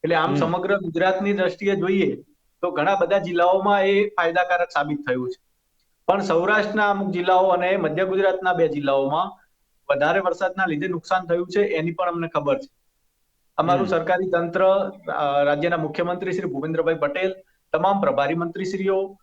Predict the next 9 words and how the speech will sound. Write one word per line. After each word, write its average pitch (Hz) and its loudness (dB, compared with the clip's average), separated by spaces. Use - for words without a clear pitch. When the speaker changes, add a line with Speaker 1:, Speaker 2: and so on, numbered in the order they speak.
Speaker 1:
પોતપોતાના 185 0
પ્રભારી 156 0
ક્ષેત્રમાં 185 -2
જઈ 175 -2
રહ્યા 185 4
છે. 196 -4
રોજે 170 0
રોજ 202 2
મુખ્ય-, 196 -4